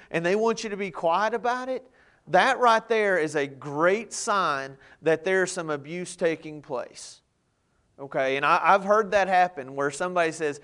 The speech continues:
"You know what, I really don't want anybody else to know about what we've talked about. This,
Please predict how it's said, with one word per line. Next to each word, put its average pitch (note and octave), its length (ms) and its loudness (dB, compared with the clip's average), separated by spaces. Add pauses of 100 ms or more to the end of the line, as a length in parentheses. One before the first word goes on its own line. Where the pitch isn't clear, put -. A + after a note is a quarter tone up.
(140)
"You E3+ 120 -6
know E3 140 0
what, D3+ 360 0 (120)
I - 100 0
really E3+ 280 -2
don't D3+ 340 -6
want C#3+ 220 -10
anybody C#3 520 -2
else B2 220 -6
to B2 100 -20
know A#2+ 200 -14
about G#2+ 240 -16
what - 160 -18
we've A#2+ 160 -20
talked G2 280 -18
about. - 320 -20
This, - 220 -20